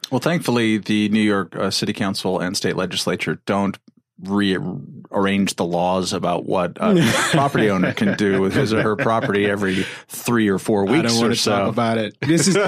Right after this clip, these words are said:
Speaker 2: this is the reason I can't talk about it on the mic, because it gives me angst talking about the awfulness that I feel every time I think about the Department of Buildings coming in with some, like, stop work order.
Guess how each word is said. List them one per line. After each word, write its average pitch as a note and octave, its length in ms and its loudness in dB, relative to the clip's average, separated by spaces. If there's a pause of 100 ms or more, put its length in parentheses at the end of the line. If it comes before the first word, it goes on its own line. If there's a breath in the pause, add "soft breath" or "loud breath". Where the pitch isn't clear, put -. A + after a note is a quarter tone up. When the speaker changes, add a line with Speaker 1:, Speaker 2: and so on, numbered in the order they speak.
(120)
Speaker 2:
this A3+ 200 4
is B3 80 4
the G3+ 140 4
reason E3 280 4
I C3 80 0
can't C3 240 0
talk C3 180 0
about A#2 220 0
it A2 60 0
on G#2+ 100 0 (100)
the A#2+ 80 0
mic, A#2 240 -4 (100)
because A#2+ 500 -2
it A#2 180 0 (220)
gives C3 380 0
me G#2+ 360 0
angst - 560 -4
talking D3 400 0
about F#2 460 -4
the F#2+ 260 -4 (100)
awfulness A#2+ 600 -2
that G2+ 100 -4
I F2+ 100 -4
feel D3+ 280 0
every G#2+ 180 -2
time A2 160 -2
I F#2+ 80 -2
think A2+ 180 -4
about G2 140 -4
the G2 80 -14
Department G#2+ 420 -4
of F2 100 -8
Buildings G#2+ 440 -2
coming G#2+ 300 -2
in A2 160 -2
with F2+ 100 -4
some, G2+ 140 -4
like, - 200 -8
stop - 420 -2
work G2 240 -4
order. - 340 -6